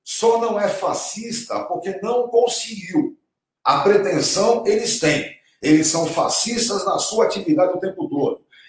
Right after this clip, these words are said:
É por isso que, de um lado, solta o auxílio miserê, é, diz que vai conversar no Congresso, e do outro lado, solta essas três ações no, no Supremo Tribunal Federal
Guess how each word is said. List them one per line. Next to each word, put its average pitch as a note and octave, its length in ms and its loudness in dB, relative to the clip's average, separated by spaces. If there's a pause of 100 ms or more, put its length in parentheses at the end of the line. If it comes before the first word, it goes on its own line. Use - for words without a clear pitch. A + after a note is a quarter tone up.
(120)
É D#3+ 240 2
por F3+ 100 0
isso A3 280 2
que, G3 80 -2
de E3+ 120 -2
um A3+ 140 6
lado, E3 500 4 (120)
solta G#3+ 420 4
o G#3 40 6
auxílio F#3+ 460 2
miserê, F3+ 720 6 (480)
é, D#3+ 420 4 (200)
diz B3+ 260 4
que A#3 140 0
vai G3 240 6
conversar F#3+ 420 2
no G3 140 2
Congresso, G#3 680 0
e C4 100 -4
do A#3+ 60 -4
outro A#3 280 8
lado, F#3 520 2 (100)
solta G#3+ 380 2
essas - 360 0
três A3+ 280 4
ações F#3+ 480 0
no, - 260 -4 (200)
no D#3+ 80 -4
Supremo F#3 400 0
Tribunal F3+ 360 0
Federal E3+ 720 2